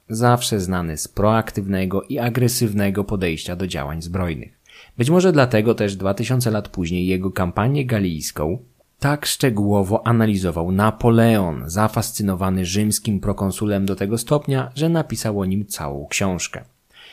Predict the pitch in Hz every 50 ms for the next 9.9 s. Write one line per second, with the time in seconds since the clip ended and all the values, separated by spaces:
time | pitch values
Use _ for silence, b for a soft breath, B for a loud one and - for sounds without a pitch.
0 | B B B B - - 139 165 180 180 - 202 196 - 143 135 135 135 135 135
1 | 135 131 123 120 117 113 113 113 113 110 120 117 - - - - - 139 151 156
2 | 147 127 135 131 123 127 - 131 123 127 131 131 123 127 - 120 110 - 101 98
3 | 104 107 120 143 156 143 117 110 98 - - - 110 101 95 92 87 98 95 90
4 | 90 90 - - 104 98 - - - 113 110 107 101 113 110 - - 120 117 117
5 | 110 107 107 - 92 87 85 87 87 92 98 98 110 101 95 85 67 - - _
6 | _ _ - - 95 101 95 107 123 135 143 160 156 139 131 120 - 92 92 -
7 | - 101 92 95 104 101 101 101 98 98 95 98 98 95 95 95 - - - -
8 | 156 147 139 135 127 127 120 113 110 101 - 92 90 85 87 82 - 92 85 92
9 | 92 90 92 90 87 85 - - 92 92 87 87 101 104 101 90 76